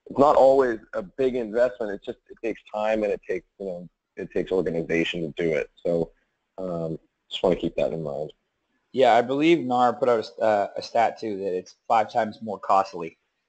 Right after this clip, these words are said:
Speaker 2: to get a new client
Speaker 1: Right.
Speaker 2: than it is to get a return client. So thi-, this is something too we gotta think about, right? When we look at, are we hunting for leads or are we nurturing and, and farming our existing leads, our existing client base? Because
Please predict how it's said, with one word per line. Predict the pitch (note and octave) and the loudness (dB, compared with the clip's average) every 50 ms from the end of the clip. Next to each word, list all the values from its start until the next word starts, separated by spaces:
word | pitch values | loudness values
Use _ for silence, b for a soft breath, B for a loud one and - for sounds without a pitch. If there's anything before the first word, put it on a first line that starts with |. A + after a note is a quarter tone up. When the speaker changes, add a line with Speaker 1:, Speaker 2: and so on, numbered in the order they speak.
| _ _ _ _ _ _ _ _ _ | _ _ _ _ _ _ _ _ _
Speaker 2:
to | - G#2+ | -6 0
get | G2+ A2+ G#2+ | 4 4 4
a | G2+ | 4
new | G2+ G2+ G#2 A2 | 4 2 2 2
client | - - A#2+ A#2+ B2 B2+ C3 - - - - | 2 4 4 4 4 4 2 2 0 0 2
Speaker 1:
Right. | F3+ E2 D2+ - - _ _ _ - | 4 4 4 2 -2 _ _ _ -4
Speaker 2:
than | G#2+ G#2+ | 0 4
it | G#2+ | 4
is | G#2+ G#2+ - | 4 4 4
to | - - | 0 -2
get | G2 A2+ G#2+ G#2+ - - - _ - | 2 4 4 2 2 -4 -8 _ 2
a | A#2 | 4
return | A2+ G#2+ G2+ - - - A#2+ A2+ G#2+ | 4 4 2 0 0 -2 -2 -2 -2
client. | - - G2+ F#2 F2+ F2+ - - - - b b b b b b b | 0 0 0 0 0 -2 -6 -10 -14 -20 b b b b b b b
So | - C3+ C3+ B2 A2+ G2 - - - _ _ _ _ _ _ _ _ _ _ _ - | 0 4 6 6 6 6 4 -2 -16 _ _ _ _ _ _ _ _ _ _ _ 2
thi-, | F3 F#3+ F#3 - D#3+ | 4 4 4 4 4
this | E3 F3+ E3+ F3 | 4 4 6 4
is | E3 D3+ | 4 2
something | E3 C#3 C3 C3+ B2 | 2 2 2 2 0
too | - D#3+ C#3 | 4 6 6
we | A#2+ | 8
gotta | B2 A2+ A2+ | 6 6 4
think | - B2+ A#2 A2 | 2 -2 -2 0
about, | G#2+ G#2+ G2+ G2+ | 2 2 4 4
right? | G#2+ G#2+ G#2 A2 | 4 4 4 4
When | A2+ | 2
we | A#2 A#2 A#2 | 0 2 4
look | A#2+ B2+ B2 - | 4 4 6 6
at, | A#2+ A2 G#2+ G#2 - - _ _ _ _ _ _ | 4 4 4 4 2 -2 _ _ _ _ _ _
are | - A#2+ | 2 4
we | A#2+ A#2 | 4 6
hunting | A#2+ C#3+ C#3 D#3 D3 C3 | 4 4 2 2 -2 -2
for | B2+ C#3+ | -2 -2
leads | B2+ A#2 B2 B2 C3 B2+ A#2 B2+ | -2 0 0 0 0 0 2 4
or | A2+ A#2 | 6 8
are | A#2 A2+ A2+ | 8 8 6
we | A#2 A#2 A#2 | 4 2 -2
nurturing | A#2 A#2 A#2 A#2+ B2 A#2 - B2+ B2 A#2 A2+ A2+ A2 G#2+ | 0 4 4 4 4 2 -2 -2 -2 0 0 -2 -4 -6
and, | G2 A2 A2 G#2 - - | -8 -8 -10 -10 -8 -8
and | A2+ A2 G#2+ | -8 -8 -4
farming | - A#2+ C3 B2 A#2 A#2 A2+ A2 G#2+ | 0 4 6 6 6 4 2 0 0
our | G#2+ G#2+ | 0 0
existing | G#2 G#2 G#2 A2 A#2+ A2+ - A#2+ A#2 A2 | 0 -2 -6 -8 -8 -8 -8 -8 -6 -4
leads, | G#2+ G#2+ G#2+ G#2+ G2 G#2 | -4 -4 -4 -4 -4 -2
our | G#2 G2+ | -2 -2
existing | G2+ G2+ G#2+ A2 - - G#2+ G2 | -2 -4 -6 -10 -10 -10 -16 -10
client | - - G#2 G2 F#2+ F#2 | -4 -4 -2 -2 -4 -6
base? | - - - - - _ | -10 -16 -16 -16 -16 _
Because | - G2 - B2 A2 A2 - | -14 -6 0 0 0 0 0